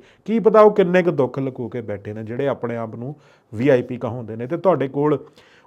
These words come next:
ਉਹਨਾਂ ਦੇ ਨਾਲੋਂ ਜ਼ਿਆਦਾ ਖੁਸ਼ੀਆਂ ਹੋਣ। ਹੁਣ ਆਪਾਂ ਦੇਖਦੇ ਹਾਂ,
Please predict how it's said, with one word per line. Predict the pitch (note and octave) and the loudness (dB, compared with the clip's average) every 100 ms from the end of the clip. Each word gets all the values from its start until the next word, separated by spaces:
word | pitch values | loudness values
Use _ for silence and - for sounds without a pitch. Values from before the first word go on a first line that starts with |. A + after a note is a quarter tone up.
| D#3+ | -2
ਉਹਨਾਂ | F3+ G#3 | 2 6
ਦੇ | G#3+ | 6
ਨਾਲੋਂ | F#3+ F3+ | 4 2
ਜ਼ਿਆਦਾ | D3+ C3 A#2+ A2+ A2 - _ _ _ | 0 0 2 0 -2 -12 _ _ _
ਖੁਸ਼ੀਆਂ | - C3 - C3 | -6 -6 -4 -6
ਹੋਣ। | B2+ B2+ C#3 - _ _ _ _ _ _ _ _ - | -6 -10 -14 -20 _ _ _ _ _ _ _ _ -2
ਹੁਣ | D3 F3+ F#3+ F3+ - _ | 4 4 4 0 -12 _
ਆਪਾਂ | D#3 D3+ F3 | -2 2 2
ਦੇਖਦੇ | D#3+ D3 D3 D3 | 4 2 2 0
ਹਾਂ, | A#2 | -2